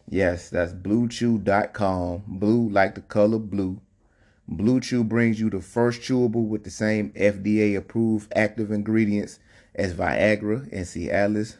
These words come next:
so you know they work. You can take 'em anytime, day or night, full stomach. And, you know, even on a full stomach, and since they chewable, they work up twice as fast as a pill, so you can be r-, ready whenever an opportunity arises.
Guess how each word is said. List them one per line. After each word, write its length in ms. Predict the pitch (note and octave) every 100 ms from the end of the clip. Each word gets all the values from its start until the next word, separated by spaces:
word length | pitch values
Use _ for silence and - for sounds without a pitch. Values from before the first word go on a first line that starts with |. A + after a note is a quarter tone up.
| _
so 200 | - F2
you 160 | F#2
know 260 | F2+ G2 A2+
they 120 | G2+
work. 280 | F#2 F#2 E2+ - _ _ _ - _
You 120 | F#2+
can 140 | G#2 F#2
take 220 | A2 F#2+
'em 100 | F#2+
anytime, 540 | G#2+ G#2+ A2 F#2+ G2
day 180 | F#2 G2
or 60 | A2
night, 340 | G2+ G2+ -
full 320 | - G2+ G#2+
stomach. 440 | G2+ G#2+ G#2+ A2 - _ _ _ _ _
And, 100 | G#2+
you 40 | G#2
know, 140 | F#2
even 240 | G#2 A2+ A#2
on 120 | A2+
a 40 |
full 240 | G#2 A2 G#2+
stomach, 360 | G#2+ G#2+ G2
and 80 | F2
since 120 | F#2
they 120 | F2+
chewable, 560 | F2+ C3+ C3+ B2 A#2+ A#2 - _ _
they 120 | G2+
work 340 | G2+ G#2 A2 A2
up 180 | G#2 -
twice 340 | - A#2 A#2+
as 80 | A2
fast 380 | - A2+ G#2+ G#2
as 100 | F#2
a 60 |
pill, 520 | F#2 B2 A#2+ F#2+ F2 - _ _ _ _ _
so 140 | - F#2
you 180 | G2 A2
can 160 | G#2
be 100 | G2+
r-, 240 | F#2+ F2+ - -
ready 520 | G2 A2+ A#2+ F2+ F2 - _ _ _ _
whenever 360 | D#2+ F2 G#2+ A2+
an 80 | A#2
opportunity 600 | A#2 A2 C3+ B2+ A#2+ A#2+
arises. 760 | A#2 A#2 G#2 F2 F2 - -